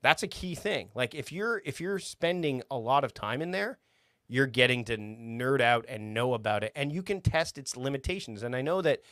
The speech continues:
Notion, that happens for some people too. I didn't wanna invest all my time in Notion to do that, because Todoist was doing fine and dandy, and Asana was doing just fine until I noticed what ClickUp could do and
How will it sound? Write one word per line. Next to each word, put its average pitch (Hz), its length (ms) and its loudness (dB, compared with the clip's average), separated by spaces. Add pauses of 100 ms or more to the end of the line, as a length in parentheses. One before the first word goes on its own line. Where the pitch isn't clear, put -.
(300)
Notion, 196 400 4
that 165 160 0
happens 190 260 0
for 196 140 -6
some 202 160 -2
people 190 220 -4
too. 202 360 0
I 156 180 6
didn't 202 200 0
wanna 151 240 4
invest 131 480 2
all 113 160 2
my 113 160 2
time 120 320 0
in 104 100 -2
Notion 135 320 -2
to 107 120 -10
do 107 160 -4
that, 104 220 0
because 165 360 0 (400)
Todoist 214 420 0
was 143 120 2
doing 113 280 0
fine 165 340 2
and 139 140 2
dandy, 151 400 2 (300)
and 123 140 0
Asana 180 420 0
was 165 120 0
doing 135 280 2
just 127 460 2
fine 110 320 2
until 113 320 0
I 120 80 4
noticed 107 360 0
what 101 140 -2
ClickUp 165 400 2
could 113 160 -4
do 110 220 0
and 107 140 -2